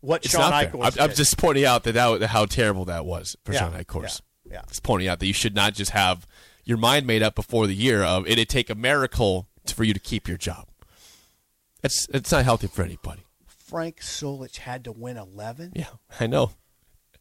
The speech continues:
Speaker 1: Bo Pelini had to win eleven, double digits.
Speaker 2: Mm.
Speaker 1: And now
Speaker 2: Mm.
Speaker 1: people are yelling at me for being a little s-, more stringent than handing a guy the reins at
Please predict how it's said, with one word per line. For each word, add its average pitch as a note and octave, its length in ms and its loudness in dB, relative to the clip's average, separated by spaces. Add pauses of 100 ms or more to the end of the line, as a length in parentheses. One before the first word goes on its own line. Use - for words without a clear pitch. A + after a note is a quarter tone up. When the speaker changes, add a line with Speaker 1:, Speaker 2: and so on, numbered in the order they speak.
(880)
Speaker 1:
Bo C#3+ 180 -2
Pelini C#3 400 -6
had B2 300 -8
to C3+ 80 -6
win A#2+ 260 -8
eleven, G#2 680 -14 (440)
double B2 240 -4
digits. A#2+ 600 -10
Speaker 2:
Mm. E2 40 -12 (400)
Speaker 1:
And G#2+ 200 -10
now F#3+ 440 -8 (140)
Speaker 2:
Mm. D#2+ 100 -10
Speaker 1:
people - 280 -4
are A#2+ 60 -2
yelling B2+ 420 -6
at G#2+ 100 -10
me C#3 360 -12 (380)
for - 180 -8
being D3 220 0
a B2+ 60 0
little C3+ 320 0
s-, - 180 -8
more D#3+ 220 0
stringent F3 680 -6 (1160)
than B2+ 380 -2 (520)
handing D3+ 400 0
a C#3+ 60 -2
guy D3 260 4
the C#3+ 120 0
reins D#3+ 480 0 (580)
at C3+ 240 4